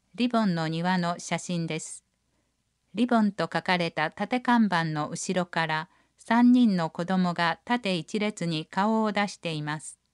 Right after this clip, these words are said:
三人ともとてもにこやかな笑顔です。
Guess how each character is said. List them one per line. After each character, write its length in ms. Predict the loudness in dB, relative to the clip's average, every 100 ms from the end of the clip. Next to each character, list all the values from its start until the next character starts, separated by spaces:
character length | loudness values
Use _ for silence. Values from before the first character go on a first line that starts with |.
| _ _ _ _ _ _ _ _
三 340 | -2 2 4
人 220 | 4 2 0
と 200 | -2 0
も 260 | 0 -4 _
と 140 | -8
て 140 | 0 4
も 180 | 4 2
に 140 | 0
こ 140 | 2
や 140 | 2 2
か 140 | 0
な 120 | -2
笑 180 | -2 -2
顔 260 | 0 -2 -4
で 160 | -8
す。 240 | -12 -16